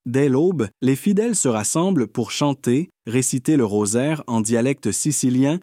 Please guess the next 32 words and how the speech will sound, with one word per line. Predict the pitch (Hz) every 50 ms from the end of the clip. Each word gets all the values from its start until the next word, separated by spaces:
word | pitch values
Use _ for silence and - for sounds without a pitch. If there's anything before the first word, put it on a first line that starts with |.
| _ _
et | - 143
participer | 147 - 185 180 - - 240 208 - 214 196 - 233 220
à | 170 120
la | 110 104
messe | 110 120 151 180 180 - - 127 -
dans | 139 139 139
une | 139 160 180 202
atmosphère | 220 - 165 156 151 - - - 185 202 208 196 165 -
empreinte | - 143 139 135 - - 170 196 202 190 -
d'émotion | 120 120 143 165 165 147 131 127 - - 160 175 196 202 - -
et | 156 147
de | 156
spiritualité | 156 - - - 226 202 202 190 - 180 175 165 170 165 - 226
collective. | 214 - 165 143 135 120 - - - 120 113 101 90 90 87 - - _ _ _ _ -
Le | 123 127
quinze | 143 143 - 226 233 220 175 151 - -
août | 185 208 226 - - - - 139
marque | 131 151 160 - - 139
le | 120 113
sommet | 107 - - 175 175 175 190 208
de | 185 185
ces | 170 - 180 170
célébrations. | - - 185 180 170 147 123 117 113 - - - 113 101 87 - _ _ _ _ -
La | 117 110 107
journée | 104 127 127 135 151 170
commence | 156 - 113 113 131 143 139 -
par | - - 101 98
une | 104 101
foire | - - 131 120 107 101
traditionnelle | - - 120 120 123 123 117 - 117 104 101 120 139 156 156 147 - -
d'outils | 143 139 170 202 185 - 254 233 185
agricoles, | 190 175 143 139 139 123 - 123 113 107 98 92 87